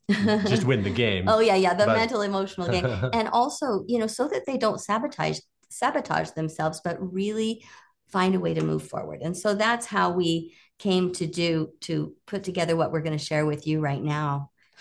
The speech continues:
Speaker 1: And one, while we were teaching that course, one of the things I noticed, um, Teresa put together, part of the course was, of course, teaching the, the, the preparation of food and that kind of thing. But, um, toward the end, there was about twenty minutes where she would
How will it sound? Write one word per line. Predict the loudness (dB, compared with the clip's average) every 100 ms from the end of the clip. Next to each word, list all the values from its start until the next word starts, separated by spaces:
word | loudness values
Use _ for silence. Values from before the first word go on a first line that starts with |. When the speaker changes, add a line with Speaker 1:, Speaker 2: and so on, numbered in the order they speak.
| -20 -20 -6
Speaker 1:
And | -2 -2 -2
one, | 2 2 2
while | 0 2 4
we | 4
were | 0
teaching | -2 -2 0
that | 0 -2
course, | -4 -4 -2 0
one | 0
of | 0
the |
things | 0 0
I | 0 0
noticed, | 0 0 -2 -4 -6
um, | -4 -4
Teresa | -2 -4 -4
put | -6 -6
together, | -2 -2 0 -4 -8 -20 _ _
part | -2 0
of | 0
the | -4
course | -4 -2 -2 -2 -4
was, | -4 -4
of | -10
course, | -6 -4 -4
teaching | -6 -6 -4 -6 -4
the, | -6 -8 -16 -10
the, | -10 -8
the | -12
preparation | -6 -6 -2 -4 -4 -8
of | -4
food | -2 -2
and | -2
that | -4 -6
kind | -8
of | -8
thing. | -6 -6
But, | -6 -10 -12 -20 -20 -20 _
um, | -4 -2 0 -2 -4 -8 _ _ _ _ _ -16
toward | -2 0 2
the | 2
end, | 4 4
there | 2
was | 0 -2
about | -2 -4 -4
twenty | -2 0
minutes | 2 0 -2 -6
where | -6
she | -4
would | -8